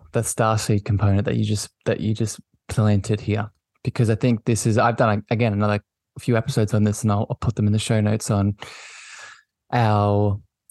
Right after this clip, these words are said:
celestial, galactic, and, uh, and because we're so present here, it's, I don't wanna say history, because it's, it's not history, because it's very much here in the now inside of us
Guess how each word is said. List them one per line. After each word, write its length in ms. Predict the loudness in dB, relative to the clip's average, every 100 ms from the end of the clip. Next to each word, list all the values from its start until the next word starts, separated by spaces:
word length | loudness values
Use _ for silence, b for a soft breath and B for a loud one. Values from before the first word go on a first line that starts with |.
| _ _ _ _ _ _ -6
celestial, 880 | 0 2 2 2 2 2 2 0 -2
galactic, 1040 | 0 0 0 -2 -6 -4 -4 -6 -16 -18 _ _ _ _ _ _ _ _ _ _ -4
and, 120 | 0
uh, 220 | 2 0 0
and 140 | 0
because 260 | 0 0 2
we're 80 | 0
so 340 | 2 2 2
present 500 | 0 0 0 0 -4
here, 220 | -2 0
it's, 260 | 0 -4 -6
I 100 | 0
don't 120 | 2 2
wanna 140 | 2
say 200 | 0 -2
history, 500 | 0 -2 -2 -6 -6
because 380 | -6 -2 -2 -2
it's, 340 | -4 -6 -10 _ _ _ _ -14
it's 140 | -4 0
not 140 | 0
history, 400 | 0 -2 -2 -2
because 240 | 0 -2
it's 100 | -2
very 180 | 0 2
much 180 | 2 0
here 140 | 0
in 80 | 2
the 80 | 2
now 280 | 2 2 0
inside 380 | -2 0 0 0
of 100 | 0
us 260 | -2 -4